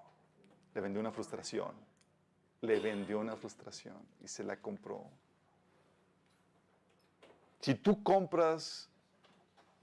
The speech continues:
esta frustración, si tú codicias la vida bella que el mundo te ofrece, vas a menospreciar lo que ya tienes en el Señor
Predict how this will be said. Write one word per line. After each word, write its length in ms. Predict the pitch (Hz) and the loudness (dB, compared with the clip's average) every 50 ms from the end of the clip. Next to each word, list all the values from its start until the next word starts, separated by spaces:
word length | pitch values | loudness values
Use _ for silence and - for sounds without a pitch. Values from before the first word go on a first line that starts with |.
| - _ _ - - | -20 _ _ -6 -4
esta 220 | - 123 - 156 127 | -2 0 2 2 2
frustración, 540 | 117 117 - 120 - - 117 98 90 82 - | 2 0 -2 -2 -2 -2 -2 -2 -2 -4 -6
si 160 | - - 120 | -6 -4 -2
tú 180 | 135 - 131 - - | -2 -2 -2 4 6
codicias 520 | 160 151 139 123 143 156 139 - 147 120 | 8 8 8 8 6 4 4 6 6 6
la 80 | 113 110 | 6 6
vida 440 | 107 117 110 117 117 120 - - - | 4 4 6 8 8 6 6 2 -4
bella 640 | - 87 87 - 123 123 127 123 101 90 90 90 - | -12 -4 2 6 6 8 8 6 4 2 0 2 2
que 80 | 107 | 0
el 60 | 95 | -2
mundo 300 | 92 98 101 101 98 98 | 0 -2 -2 -2 -2 -2
te 100 | - - | -2 -4
ofrece, 360 | 95 - 98 98 95 - - - - - - - - - _ _ _ - - - _ _ _ _ - - | -4 -2 -2 -4 -4 -6 -10 -14 -16 -20 -20 -20 -20 -20 _ _ _ -20 -20 -20 _ _ _ _ -4 2
vas 200 | - 113 113 - | 2 4 4 4
a 40 | 123 | 2
menospreciar 520 | 117 120 107 - - 107 101 - 120 117 | 2 0 -2 -4 -6 -6 0 2 4 4
lo 120 | 113 110 - | 4 2 0
que 120 | - 101 | -2 0
ya 100 | 104 107 | 0 0
tienes 340 | - - 113 107 104 101 - | 0 -2 -4 -6 -6 -6 -8
en 100 | 101 92 | -8 -10
el 80 | 92 | -10
Señor 280 | - 101 95 95 98 | -10 -12 -12 -12 -12